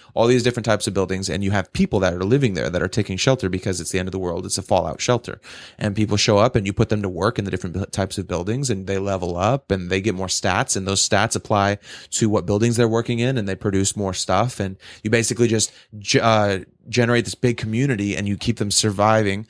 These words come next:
with food, water, and electricity. And you can send people out to go hunting and stuff, and they bring back money that you use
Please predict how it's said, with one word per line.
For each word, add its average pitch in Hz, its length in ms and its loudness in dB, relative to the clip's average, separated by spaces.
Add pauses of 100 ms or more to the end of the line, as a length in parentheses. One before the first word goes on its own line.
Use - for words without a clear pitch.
(200)
with 104 180 0
food, 113 380 4
water, 101 480 2
and 98 260 -2
electricity. 98 680 0 (180)
And 104 180 -2
you 98 80 -4
can 98 120 -4
send 113 240 0
people 98 260 -2
out 95 180 4
to 120 100 -2
go 92 120 -4
hunting 110 380 -6
and 110 60 -6
stuff, 110 200 -4
and - 80 -10
they 87 40 -2
bring 101 260 -2
back 92 240 2
money 113 320 4
that 95 160 2
you 90 100 0
use 98 320 0